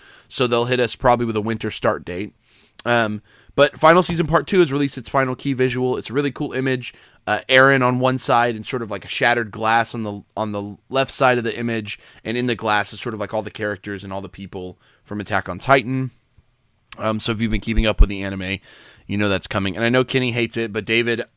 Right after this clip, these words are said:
and David's already read it, so I think I'm the only one that still has any sort of excitement for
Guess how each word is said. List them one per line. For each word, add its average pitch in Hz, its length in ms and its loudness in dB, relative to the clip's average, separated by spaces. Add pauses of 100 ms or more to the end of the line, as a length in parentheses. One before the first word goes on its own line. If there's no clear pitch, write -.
(160)
and 107 220 -4
David's 131 280 2
already 120 180 2
read 127 220 6
it, 101 180 -2
so 113 280 0 (320)
I 156 100 8
think 208 140 8
I'm 214 80 6
the 190 80 4
only 175 220 6
one 170 180 4
that 143 140 -4
still 156 200 2
has 139 180 2
any 151 160 0
sort 151 240 2
of 117 200 0
excitement 123 640 -2
for 113 460 -2